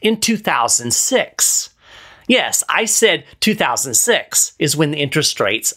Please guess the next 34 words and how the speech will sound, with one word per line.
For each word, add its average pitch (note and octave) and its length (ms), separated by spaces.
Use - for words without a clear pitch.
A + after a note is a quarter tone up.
actually A#2+ 420
peaked. - 380
Held D4 280
them F#3+ 180
there C#3+ 340
for G3+ 160
quite C3 300
a A2+ 60
while, G#2+ 440
kinda C#3+ 300
like D#3+ 240
they're E3 120
holding F3 280
rates G3 320
now. F3+ 320
And G#3 160
then C4+ 120
by G#3+ 120
two A#3+ 220
thousand G3 460
seven, B3+ 480
the G#3 80
Fed D4 220
was A#3+ 180
already G#3+ 240
cutting D3 300
interest B3 360
rates, - 420
but A3 160
the G#3 140
economy A3 720
still G3 640
looked D#3 380
fine. G3 560